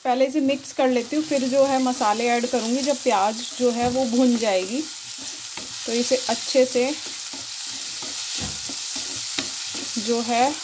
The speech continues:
वो हम मिक्स कर लेते हैं। अब इसी को सिकने देंगे थोड़ी देर के लिए प्याज को। तो गैस को कर देती हूँ मैं मंदी। और जब ये प्याज भुन जाएगी उसके बाद मैं इसमें थोड़े मसाले जो हैं वो ऐड करूँगी। उसके बाद जो है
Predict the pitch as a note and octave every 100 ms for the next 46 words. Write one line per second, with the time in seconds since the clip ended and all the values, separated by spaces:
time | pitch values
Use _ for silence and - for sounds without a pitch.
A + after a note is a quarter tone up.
0 | B3+ B3 C4 C4+ C4 C4 - - C4 B3
1 | A3 - B3+ D4 C4 C4 C4+ C4+ C#4+ D#4
2 | - - - B3+ B3 C4 C4 B3 A#3 D#4+
3 | - - B3+ B3+ B3 B3 B3 B3+ A#3+ C4
4 | C4+ A#3 G#3+ G#3+ - D4+ E4 - - -
5 | - - - - A3+ A3+ A3+ B3 B3 C#4+
6 | C4+ C4+ B3 B3+ C4+ C4 B3 A#3 G#3+ G#3+
7 | A#3 D4+ D#4 - - - - - - -
8 | - - - - - - - - - -
9 | - - - - A3 G#3+ G#3 B3 C4 C#4
10 | C#4 A#3 B3+ B3 C#4+ C4 B3+ B3 D4 C#4
11 | C#4+ A#3+ A#3 A#3 B3 B3 B3 A#3+ B3 A#3+
12 | B3+ B3+ A#3+ G#3+ F#3+ G#3+ A3+ A#3+ B3 B3
13 | G#3+ G3 G3+ G#3+ G#3 A3 B3+ B3 - C4
14 | A3+ A3 G#3 G#3+ A#3+ G#3+ A3 A3 A3